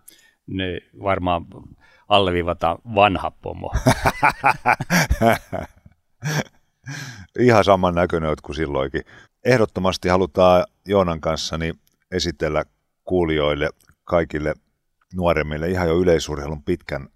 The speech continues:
Speaker 2: oppimäärän niin kuin merkityksessä, että mistä miehestä on kysymys. Kuusikymmentäyksi vuotta ja yksi viisikymmentä personal best kahdeksansadalla metrillä ja ruskolta. Ja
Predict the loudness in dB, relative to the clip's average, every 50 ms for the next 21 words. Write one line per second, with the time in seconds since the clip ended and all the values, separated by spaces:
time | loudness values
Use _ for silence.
0 | _ _ _ _ _ _ _ _ _ _ -4 -4 -4 -4 _ _ -12 -12 -12 _
1 | _ _ _ _ _ _ _ _ _ -4 -2 0 0 0 0 -4 -4 -6 -10 -8
2 | -6 -4 -4 -4 -4 -6 -8 -12 -12 -12 -12 -10 -10 -8 -8 -8 -8 -6 -6 -6
3 | -8 -10 _ _ -10 -10 -10 -12 _ _ _ _ _ _ _ _ _ _ _ _
4 | -18 -14 -8 -6 -6 -6 -6 -6 -6 -6 -4 -6 -6 -8 -8 -10 -10 -8 -4 -4
5 | -4 -2 -4 -6 -6 -8 -10 -10 -12 -12 _ _ _ _ _ _ _ _ _ _
6 | _ _ _ _ _ _ _ _ _ _ -6 -4 -4 -4 -4 -4 -2 2 2 2
7 | 2 2 -2 -4 2 4 4 4 4 2 _ _ -2 0 0 2 2 2 0 0
8 | -2 -8 _ _ _ _ _ -8 -8 -6 -6 -6 -4 -4 -2 -2 -2 -2 -4 -6
9 | -8 -8 -8 -8 -6 -6 -6 -2 -2 -2 -2 -2 -4 -6 -4 -4 -6 -6 -6 -6
10 | -6 -6 -6 -4 -2 0 0 0 0 -2 -4 -6 -6 -6 -6 -4 -4 -4 -4 -4
11 | -4 -6 -8 -8 -8 -8 -8 -8 -6 -4 -4 -2 -2 -2 0 0 0 0 0 -2
12 | -4 -2 -2 -2 2 2 2 2 2 _ _ 0 0 2